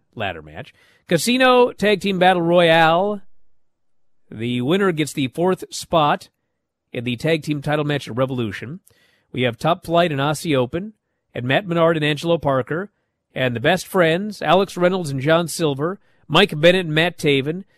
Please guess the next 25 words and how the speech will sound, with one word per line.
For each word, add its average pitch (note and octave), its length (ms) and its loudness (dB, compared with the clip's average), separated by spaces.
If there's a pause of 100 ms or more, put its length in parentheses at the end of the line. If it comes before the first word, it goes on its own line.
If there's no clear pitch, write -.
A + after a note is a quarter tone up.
(220)
Preston F#3+ 420 0
Vance F3+ 280 4
and E3+ 160 -2 (120)
Rush, G#3 680 4 (580)
Claudio A#3 760 6
and F3+ 300 2
Wheeler G3+ 420 4
Yuta, E3 600 0 (500)
the E3+ 200 4
Lucha A3 480 4
Bros, C3 680 -2 (600)
and E3+ 380 0
the F#3 140 0
Butcher F3+ 540 -2
and D#3 300 -6
the F#3 60 -10
Blade. G#3 460 -6 (1040)
So, F#3+ 340 0
uh, F#3+ 160 4
who's G3+ 220 0
going G#3+ 300 2
into G3+ 120 -4
that F#3+ 220 -2
fourth G#3+ 260 2
spot? - 440 0